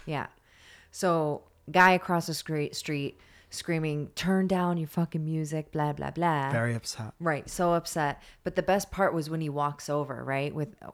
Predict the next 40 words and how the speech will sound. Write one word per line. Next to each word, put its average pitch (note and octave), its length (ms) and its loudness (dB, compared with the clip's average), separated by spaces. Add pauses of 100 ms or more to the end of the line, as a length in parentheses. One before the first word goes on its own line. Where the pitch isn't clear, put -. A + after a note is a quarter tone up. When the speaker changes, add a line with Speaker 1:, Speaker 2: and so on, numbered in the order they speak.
Speaker 1:
let's F3 240 -2
call F3 200 -2
him D#3+ 100 -2
Orangina. C3 600 -2 (220)
Okay. D3 340 -4 (200)
Speaker 2:
Okay. B2+ 240 -8
Speaker 1:
Orangina F#3 460 4
walks E3 340 0
over, C#3 580 4
you E3+ 180 2
know, D3+ 320 0 (500)
and E3+ 100 -2
the F3+ 60 4
way F3+ 200 8
he's E3 340 0
like, C#3 400 -4 (320)
his D#3 180 -6
whole E3+ 380 -2
body, D3 380 0
like, C#3 180 -6
chest, B2+ 480 -4
like, C3+ 200 -8
puffy D3+ 300 -8
chest, C#3+ 440 -6 (360)
arms E3 320 4
out. D3 400 2
Speaker 2:
He - 140 2
was E3+ 200 2
walking G3 220 8
Speaker 1:
"Do G#3 60 6
you A#3+ 160 10
live G#3+ 260 12
here?" B3 520 4 (120)
Speaker 2:
<laughs> - 120 -20
Did F3 140 2
you F#3 100 6
ever G3 160 0
see F#3 460 0
a, C#3+ 40 6
uh, A#2+ 280 2